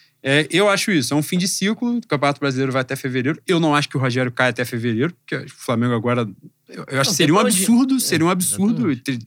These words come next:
Speaker 1: derrubar o
Speaker 2: Porra.
Speaker 1: cara, achando que alguém teria condição de dar uma arrancada, porra, louca, insana.
Speaker 2: Lisca doido teria.
Speaker 1: É. <laughs> E,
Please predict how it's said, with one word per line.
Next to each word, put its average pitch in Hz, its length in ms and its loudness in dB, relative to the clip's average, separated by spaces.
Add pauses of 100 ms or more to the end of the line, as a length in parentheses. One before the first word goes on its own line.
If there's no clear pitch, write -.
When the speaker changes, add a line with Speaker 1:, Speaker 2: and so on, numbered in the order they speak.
Speaker 1:
derrubar 139 300 2
o 143 40 2
Speaker 2:
Porra. 165 100 -2
Speaker 1:
cara, 156 240 2 (260)
achando 160 480 2
que 202 100 -2
alguém 160 380 2
teria 180 220 0
condição 175 380 0
de 160 100 -4
dar 147 100 0
uma 165 120 4
arrancada, 160 840 2
porra, 156 240 2
louca, 147 400 0
insana. 160 540 0
Speaker 2:
Lisca 120 320 0
doido 139 240 -2
teria. 196 420 -4
Speaker 1:
É. 175 280 4
<laughs> 135 1300 -2
E, 143 760 2